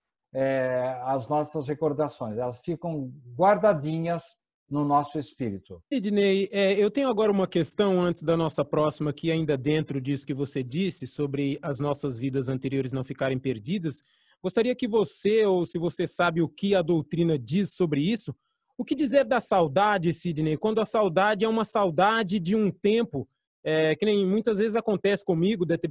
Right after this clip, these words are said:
Speaker 2: dependendo das imagens ou vídeos ou alguma coisa que eu ouço ou que eu fico sabendo, acredito deva acontecer também com os nossos amigos que nos acompanham,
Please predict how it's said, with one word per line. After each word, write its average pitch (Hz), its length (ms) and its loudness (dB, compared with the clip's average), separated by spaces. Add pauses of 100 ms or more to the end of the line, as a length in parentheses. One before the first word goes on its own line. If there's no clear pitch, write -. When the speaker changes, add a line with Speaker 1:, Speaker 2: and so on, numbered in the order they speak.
(120)
Speaker 2:
dependendo 175 460 0
das 160 140 2
imagens 156 580 0
ou 139 220 0
vídeos 131 560 -2
ou 143 120 2
alguma 143 300 0
coisa 147 320 -4
que - 80 -8
eu 139 80 -2
ouço 165 560 2 (340)
ou 143 100 -6
que - 100 -4
eu 156 60 0
fico - 200 -8
sabendo, 151 500 0 (220)
acredito 160 380 -2
deva 175 200 2
acontecer 170 460 -2
também 160 300 0
com 170 120 0
os 143 100 0
nossos 147 280 -2
amigos 143 400 0
que - 80 -4
nos 139 180 -2
acompanham, 143 600 0